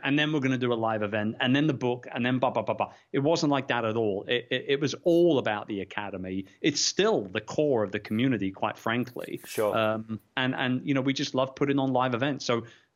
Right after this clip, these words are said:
Speaker 1: this is what we do every November in London.
Speaker 2: It's interesting from a personal point of view, because now, you know, with this podcast and some writing I'm doing on Medium and things, I'm, I'm starting to get a bit of a name as someone who is an expert on live events, you know, and I'm even thinking getting, making a book, you know, Events Empire, how to build your business around live events. And that's, the, the Youpreneur thing is kind of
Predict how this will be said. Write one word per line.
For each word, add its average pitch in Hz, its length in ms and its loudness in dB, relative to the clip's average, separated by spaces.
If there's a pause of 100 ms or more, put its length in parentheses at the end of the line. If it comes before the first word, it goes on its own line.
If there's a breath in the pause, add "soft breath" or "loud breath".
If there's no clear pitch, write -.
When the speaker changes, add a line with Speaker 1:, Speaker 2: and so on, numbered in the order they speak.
Speaker 1:
this 110 200 -4
is 110 80 -2
what 127 120 0
we 117 80 0
do 123 160 2
every 131 200 2
November 131 580 2
in 110 140 -2
London. 113 340 -2 (140)
Speaker 2:
It's 117 160 -6
interesting 151 300 -2
from 120 120 -4
a 98 40 -4
personal 139 380 0
point 98 120 -2
of 82 80 -4
view, 85 80 -6
because - 260 -12
now, 107 300 0
you 98 60 0
know, 90 100 0
with 90 120 0
this 90 120 -8
podcast 90 600 -4
and 87 80 -10
some 90 260 -6 (180)
writing 92 320 0
I'm 87 100 -6
doing 87 140 -6
on 85 120 -6
Medium 90 280 -2
and 85 100 -6
things, 92 220 -4
I'm, 92 80 -6 (300 loud breath)
I'm 104 80 -6
starting 147 300 2
to - 80 -10
get 113 140 -4
a 110 40 -6
bit 117 180 2
of 113 80 0
a - 20 -2
name 110 280 0
as 101 100 -6
someone 107 260 -2
who 104 200 -4 (400)
is 107 100 -8
an 101 80 -2
expert 110 220 -2
on 101 200 -2
live 95 220 4
events, 104 380 -2
you 82 60 -8
know, 82 40 -4
and 92 80 0
I'm 113 100 2
even 107 140 0
thinking 90 460 -6 (840 soft breath)
getting, 92 440 -4
making 98 320 -4
a 85 40 -4
book, 98 380 0
you 92 60 -2
know, 90 80 0
Events 98 260 -2
Empire, 95 320 4
how 90 140 2
to 95 100 -6
build 95 240 0
your 87 80 -2
business 92 420 -4
around 87 200 -6
live 87 160 -4
events. 90 340 -6
And 98 80 -6
that's, 110 160 -4
the, 120 140 -6
the 117 340 2
Youpreneur 123 420 0
thing 107 160 -4
is 95 100 -4
kind 113 180 -2
of 98 80 -4